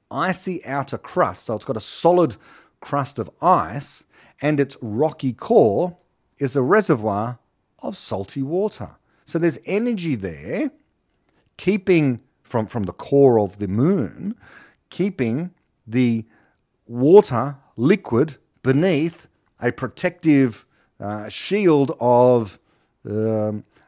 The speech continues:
of ice. Possibly important because Saturn's going to be putting out a lot of radiation. So who knows if there's life forms down there.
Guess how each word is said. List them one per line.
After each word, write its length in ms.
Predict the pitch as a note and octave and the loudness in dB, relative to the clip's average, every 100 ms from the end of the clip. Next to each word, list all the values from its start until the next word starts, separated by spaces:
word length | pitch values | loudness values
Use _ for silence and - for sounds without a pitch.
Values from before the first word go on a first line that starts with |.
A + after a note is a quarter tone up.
| - | -6
of 200 | A#2+ A2+ | -6 -2
ice. 540 | E3+ A3 G#2 - - _ _ _ _ _ _ - | -2 -2 -4 -10 -16 _ _ _ _ _ _ -2
Possibly 380 | G3+ G3 E3 D#3+ | -2 0 0 0
important 340 | C#3 G#3+ B2 | 2 0 0
because 240 | A#2 B2 | -8 -8
Saturn's 320 | - C#3+ A#2 A2 | -6 -8 -8 -8
going 140 | B2 | -6
to 80 | G#2+ | -6
be 40 | |
putting 200 | A2+ A2+ | -8 -6
out 80 | G#2+ | -6
a 40 | |
lot 100 | G#2 | -6
of 60 | G2+ | -6
radiation. 440 | G#2 A2+ D#3 - - - - | -6 -4 -4 -6 -16 -20 -12
So 120 | - F3 | -2 2
who 120 | A#3 | 4
knows 400 | C4+ C4+ A#3+ E3+ | 6 6 2 0
if 120 | D3 | -2
there's 340 | D#3 B2+ - - _ _ - | 0 0 -2 -18 _ _ -10
life 300 | G#2+ C#3 B2+ | -2 0 0
forms 340 | - C#3 A#2 | -2 -2 -2
down 220 | - D3 | -4 -6
there. 140 | C#3+ | -6